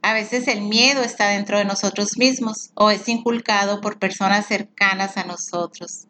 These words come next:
Sería interesante cuestionarnos cuántas veces hemos contribuido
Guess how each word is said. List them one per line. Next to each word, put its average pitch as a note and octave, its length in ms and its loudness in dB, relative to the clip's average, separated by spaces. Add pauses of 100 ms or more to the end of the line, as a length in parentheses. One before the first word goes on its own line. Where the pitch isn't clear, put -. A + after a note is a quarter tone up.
(460)
Sería A3 300 4
interesante A3+ 800 0
cuestionarnos G#3+ 880 -2 (640)
cuántas A3+ 420 2
veces C#4 380 0
hemos A#3+ 240 0
contribuido G#3 1000 2